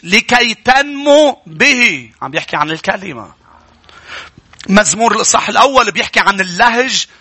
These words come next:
بالكلمة ليل نهار. إذا أردت النمو، نمي عادة القراءة. اثنين، عادة الصلاة. ليش الصلاة بتساعدني على النمو؟ لأنه بس صلي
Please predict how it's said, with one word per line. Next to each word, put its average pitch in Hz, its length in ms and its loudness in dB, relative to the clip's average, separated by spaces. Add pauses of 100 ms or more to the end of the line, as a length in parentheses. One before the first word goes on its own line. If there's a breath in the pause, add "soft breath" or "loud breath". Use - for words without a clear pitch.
(160 soft breath)
بالكلمة 185 760 -2 (300)
ليل 165 480 -2 (960)
نهار. 143 460 2 (280 loud breath)
إذا 175 300 2
أردت 214 280 2
النمو، 208 560 0 (280)
نمي 175 500 -2
عادة 175 460 0 (140)
القراءة. 156 480 0
اثنين، 202 480 0 (260 loud breath)
عادة 190 460 2
الصلاة. 214 640 0 (360)
ليش 262 300 0
الصلاة 226 400 2
بتساعدني 170 580 -2
على 160 200 2
النمو؟ 156 420 -4 (320 loud breath)
لأنه 202 560 0 (240)
بس 190 380 0
صلي 175 520 -2